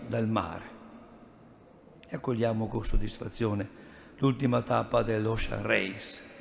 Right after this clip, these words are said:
È un momento importante, per la nostra città.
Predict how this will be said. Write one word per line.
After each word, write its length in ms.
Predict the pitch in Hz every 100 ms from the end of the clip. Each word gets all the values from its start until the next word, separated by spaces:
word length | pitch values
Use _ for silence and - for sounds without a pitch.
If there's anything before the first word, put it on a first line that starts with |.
| - - -
È 100 | 139
un 80 |
momento 400 | 135 127 123 113
importante, 960 | 120 110 - - - 92 95 - - - - -
per 140 | - 104
la 100 | 104
nostra 420 | 95 92 - -
città. 500 | - 101 - -